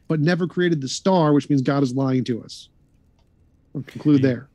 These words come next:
Speaker 2: You got it. We'll jump into open conversation, which is about twenty minutes. Thank you very much, gentlemen. The floor is all yours. Reminder, folks,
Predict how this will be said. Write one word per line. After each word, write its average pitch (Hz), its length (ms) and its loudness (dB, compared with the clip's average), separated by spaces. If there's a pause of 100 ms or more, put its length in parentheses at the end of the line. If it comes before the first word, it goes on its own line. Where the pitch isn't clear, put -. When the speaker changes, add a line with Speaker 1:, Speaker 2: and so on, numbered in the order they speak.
(140)
Speaker 2:
You 113 320 -6
got 127 220 -4
it. 139 100 -4
We'll 135 120 -6
jump 190 200 -4
into 185 120 -10
open 214 260 -2
conversation, 190 600 -8
which 165 100 -12
is 135 80 -12
about 120 220 -8
twenty 127 380 -10
minutes. 160 440 -12 (300)
Thank 120 160 -12
you 110 60 -14
very 117 120 -8
much, 120 220 -8
gentlemen. 147 400 -8 (100)
The 127 120 -10
floor 147 440 -4
is 139 180 -4
all 139 160 -2
yours. 160 380 -4
Reminder, 175 300 -6
folks, 208 200 -4